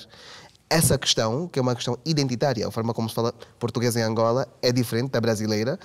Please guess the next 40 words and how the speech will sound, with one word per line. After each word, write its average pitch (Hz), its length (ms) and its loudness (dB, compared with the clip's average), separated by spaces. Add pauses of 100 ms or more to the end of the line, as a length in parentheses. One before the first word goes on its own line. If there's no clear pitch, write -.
(260)
a 117 100 0
forma 127 220 2
como 127 160 0
se - 80 -4
fala 127 240 2
português 123 600 0 (320)
no 135 140 4
Rio 160 420 4
é 143 60 4
diferente 135 360 2
do 127 80 -2
Maranhão. 123 500 4 (220)
<laughs> - 200 -10
Então, 151 500 4 (200)
isso 151 260 2
é, 160 300 2
é, 147 120 0 (100)
isso 143 200 -2
é 160 40 -2
uma 156 100 -2
das 143 160 -2
coisas 151 400 -2
que 151 280 0 (400)
a 127 140 0
mídia, 131 380 0
assim 110 200 -6
se - 80 -4
pode 110 200 -2
dizer, 107 420 0 (180)
não 117 260 0
fazia, 113 380 0
não, 113 360 0
não, 110 240 2
não 123 180 2
fazia 113 580 -2 (380)
tão, 123 220 2
tanto 113 420 -4
juízo 110 300 -2
a 110 60 0
isso, 113 300 -4